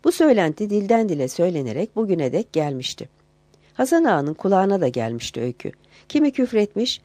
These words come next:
kimi de suskunlukla karşılayıp yalnızca gülmüştü. "Yürü kulum, yürü." demişti Tanrı ona bir kez.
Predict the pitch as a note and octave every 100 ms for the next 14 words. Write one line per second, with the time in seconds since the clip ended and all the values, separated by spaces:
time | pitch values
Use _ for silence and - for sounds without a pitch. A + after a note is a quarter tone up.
0 | _ - A#3+ D#3+ F#3+ A#3 F#3+ - G3 G3
1 | F3 C#3 - C#3+ - C#3 C3+ G3+ - -
2 | - A3+ G#3+ D3 C3+ G#3 F3+ D#3 C#3+ C#3
3 | - A#2 - _ _ _ _ C4 D4+ B3+
4 | E3 F3+ G3 F3 D3+ A#2+ _ C3+ B2+ -
5 | C3 - C3+ C3 B2 B2+ B2 B2 - B2
6 | -